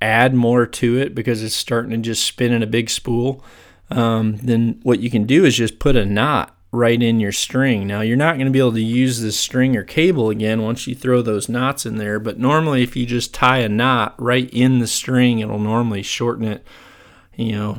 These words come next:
about three eighths to a half an inch right off the bat. So then you could, um, almost remove some twists out of that string, tie it in a knot, and then kinda twist it to where you want. But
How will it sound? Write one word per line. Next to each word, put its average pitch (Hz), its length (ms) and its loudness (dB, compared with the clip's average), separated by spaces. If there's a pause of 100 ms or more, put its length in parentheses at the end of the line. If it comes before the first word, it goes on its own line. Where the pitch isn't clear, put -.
(160)
about 139 520 -2
three 117 300 -6
eighths 110 360 -2
to 113 180 -6
a 104 40 -4
half 113 360 -2
an 110 80 -8
inch 117 360 -2
right 110 220 -4
off 104 240 -4
the - 60 -18
bat. 95 520 -4 (640)
So 113 680 2
then 139 320 0
you 131 140 -2
could, 117 240 -2
um, 113 260 -2
almost 127 500 2
remove 123 460 0
some 120 220 -6
twists 117 400 -4
out 117 180 0
of 110 80 -2
that 110 220 -4
string, 117 460 0
tie 117 320 0
it 113 80 -2
in 110 60 -10
a 117 40 -6
knot, 113 440 -2
and 117 80 -4
then 107 140 -4
kinda 107 300 -6
twist - 440 -4
it 120 140 -8
to - 100 -10
where 120 140 0
you 110 160 -2
want. 110 400 -4
But 107 220 -8